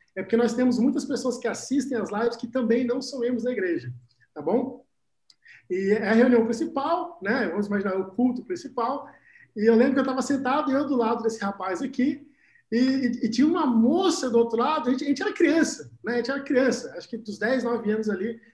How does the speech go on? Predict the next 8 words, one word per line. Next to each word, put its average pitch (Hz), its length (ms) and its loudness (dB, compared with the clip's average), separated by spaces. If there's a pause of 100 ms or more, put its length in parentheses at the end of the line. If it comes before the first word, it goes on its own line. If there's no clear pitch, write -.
(120)
mais 196 140 -4
ou 208 80 2
menos, 226 380 -2 (320)
aí 190 120 -4
tinha 240 160 -2
uma, 220 360 -2
uma 202 260 -2
moça, 214 240 0